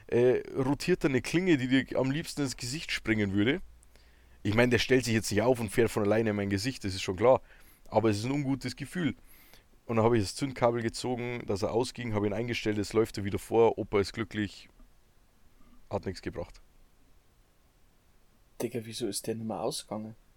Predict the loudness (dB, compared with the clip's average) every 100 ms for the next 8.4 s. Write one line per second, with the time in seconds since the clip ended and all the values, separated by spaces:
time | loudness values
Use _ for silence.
0 | _ -20 -18 -8 -4 -2 -2 -4 -10 -6
1 | -4 -2 -4 -8 -12 -14 _ _ -20 -20
2 | -20 -20 -20 -20 _ _ -20 -20 -12 -2
3 | 4 6 6 4 2 -4 0 0 0 -2
4 | -2 2 2 2 -2 -4 -12 -16 -18 -20
5 | -20 -20 -20 -20 -20 _ _ _ -20 0
6 | 0 0 -2 2 2 2 0 2 2 4
7 | 4 2 4 6 6 4 0 0 2 4
8 | 8 6 6 0